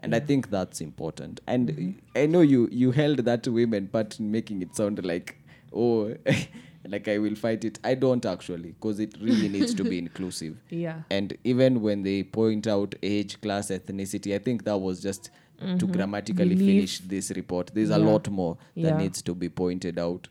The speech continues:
Speaker 2: Mm-hmm.
Speaker 1: that covers when it comes to thinking big and long term. And the
Speaker 2: Yeah.
Speaker 1: Kenyan vision is not what would be just be written by anyone anywhere.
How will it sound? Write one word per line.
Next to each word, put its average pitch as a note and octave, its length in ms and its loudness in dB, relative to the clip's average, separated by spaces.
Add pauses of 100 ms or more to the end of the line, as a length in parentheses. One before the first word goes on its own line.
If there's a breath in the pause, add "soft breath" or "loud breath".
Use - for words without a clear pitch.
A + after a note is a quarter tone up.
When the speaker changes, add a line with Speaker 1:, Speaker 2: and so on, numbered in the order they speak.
Speaker 2:
Mm-hmm. E3+ 420 -4
Speaker 1:
that F#2 280 -6
covers F#2+ 480 -2 (180 soft breath)
when G2 160 -4
it F#2 180 -6
comes F2 320 -10
to D#2 420 -10 (120)
thinking F2+ 380 -6
big F2 220 -6
and D#2 180 -8
long E2 180 -8
term. B1+ 220 -12 (220 soft breath)
And C#3+ 80 0
the D#3+ 60 4
Speaker 2:
Yeah. D#3 80 0
Speaker 1:
Kenyan C3 260 4
vision G2 440 0
is F2+ 240 -6
not F#2 300 -6
what F2 460 -6 (800 loud breath)
would G2 280 -4
be G2 80 -2
just G2+ 320 -4
be F#2+ 100 -2
written F2+ 320 -4
by E2+ 120 -6
anyone F2 420 -6
anywhere. D#2 580 -10